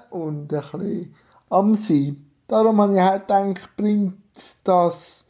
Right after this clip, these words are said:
Format momentan auch nicht so viel, weil ich habe nicht so viel zu erzählen. Und was ich auch noch will sagen ist, Jan trifft gibt's sicher noch bis zum Januar.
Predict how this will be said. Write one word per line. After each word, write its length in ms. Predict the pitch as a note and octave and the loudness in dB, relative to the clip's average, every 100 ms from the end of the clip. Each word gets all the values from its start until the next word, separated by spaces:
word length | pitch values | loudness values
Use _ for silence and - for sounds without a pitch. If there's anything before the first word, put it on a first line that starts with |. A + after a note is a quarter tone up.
| _ _ _ | _ _ _
Format 760 | - F#3+ F3+ F#3+ G#3+ A#3 A3+ | -2 0 2 2 2 0 -2
momentan 760 | A3+ A#3 A#3+ A#3+ A3+ A#3 A3+ A3+ | -6 -6 -6 -6 -2 -2 0 -2
auch 240 | G#3+ A3 | -4 -6
nicht 160 | A#3 A#3 | -6 -6
so 120 | B3+ | -6
viel, 280 | B3 B3 F3+ | -4 -4 -4
weil 240 | E3 E3+ E3 | -6 -8 -10
ich 580 | - _ _ _ _ | -14 _ _ _ _
habe 100 | F#3 | -2
nicht 220 | F#3 G3 - | 0 -2 -2
so 80 | |
viel 260 | F#3 F#3+ F#3+ | 0 0 -2
zu 200 | - A#3+ | -4 -8
erzählen. 500 | - A3 C#3 C3 - - _ - - _ | -2 0 0 -4 -8 -14 _ -20 -20 _
Und 400 | C#4 D#4 F#4+ G4+ - | -2 0 0 -4 -4
was 220 | C4 B3+ | -2 0
ich 140 | C4+ C4+ | -2 0
auch 200 | B3+ D4 | 0 0
noch 180 | E4+ | -4
will 180 | E4+ E4 D#4+ | -4 -6 -6
sagen 580 | - C4 C4 C4 B3+ B3 | -2 0 0 -4 -6 -4
ist, 460 | A#3+ A3 - - _ _ _ _ _ - _ _ - - - - | -2 -2 -4 -16 _ _ _ _ _ -20 _ _ -20 -20 -20 -4
Jan 480 | G3 G#3 A3+ B3 - | 0 2 2 -2 -6
trifft 640 | A#3 B3 A#3 - - - _ | -2 0 -2 -6 -20 -20 _
gibt's 360 | - A3+ A3 - | 0 2 0 -2
sicher 440 | B3+ B3+ - A3+ | -2 -2 -2 -2
noch 180 | G#3 G#3 | -2 -2
bis 260 | G#3+ F#3 - | -4 -6 -8
zum 180 | - D#3 | -8 -8
Januar. 760 | D3 E3 F3+ G3+ B3 C4+ C#4+ | -2 2 2 2 -2 -2 -2